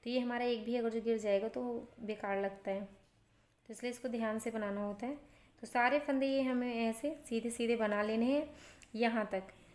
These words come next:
जो हमारे ये तेरह फंदे यहाँ पे बटन पट्टी के लिए हमने बना रखे हैं, तो ये ते-, इन तेरह फंदों के से पहले पहले तक पूरा हमें ऐसे सीधा सीधा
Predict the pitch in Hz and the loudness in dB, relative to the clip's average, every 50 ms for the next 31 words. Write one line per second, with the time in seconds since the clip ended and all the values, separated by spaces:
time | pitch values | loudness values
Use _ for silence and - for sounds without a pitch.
0 | - - - 220 214 240 262 240 247 247 254 254 254 254 254 247 240 233 254 254 | -20 -12 -8 -2 0 2 2 4 4 2 4 4 2 2 4 2 4 4 4 2
1 | 247 247 233 233 233 233 233 226 226 226 226 - 240 233 233 226 220 220 214 220 | 2 2 2 4 4 6 4 4 4 2 2 4 4 4 4 4 2 0 0 2
2 | 208 214 214 220 226 220 220 - 226 220 - 226 226 - 226 214 214 220 214 208 | 4 4 4 4 4 2 2 0 -2 -2 -2 -4 0 2 0 2 2 0 0 0
3 | 214 214 214 214 220 233 254 247 - - 214 196 190 196 208 208 202 202 202 208 | 0 -2 0 0 0 -2 -2 -4 -6 -8 -8 -6 -2 0 2 4 4 4 4 2
4 | 202 - - 226 269 311 - - - - - - - - - 240 247 247 240 240 | 0 0 0 0 0 0 -4 -10 -16 -16 -18 -18 -18 -4 -2 -2 0 2 2 0
5 | 233 233 - - 240 240 233 - 254 269 277 269 262 247 247 254 254 254 240 233 | 0 2 2 4 4 4 6 6 6 4 6 6 6 6 6 6 4 4 4 4
6 | 226 233 233 233 247 240 233 233 226 233 - 226 226 - 233 233 233 233 214 220 | 4 2 2 2 2 2 2 2 0 -2 -8 -10 -6 -4 -4 2 4 4 4 4
7 | 226 226 - 220 202 208 214 - 254 254 - - 233 226 233 220 226 214 214 214 | 2 2 2 0 0 0 -2 -2 -4 -4 -4 -2 -2 0 0 0 0 0 0 0
8 | 208 202 196 202 226 196 - 214 208 208 208 208 - 208 196 240 294 | 0 -2 -2 -4 -8 -8 -6 -4 -4 -4 -4 -4 -4 -6 -4 -4 -8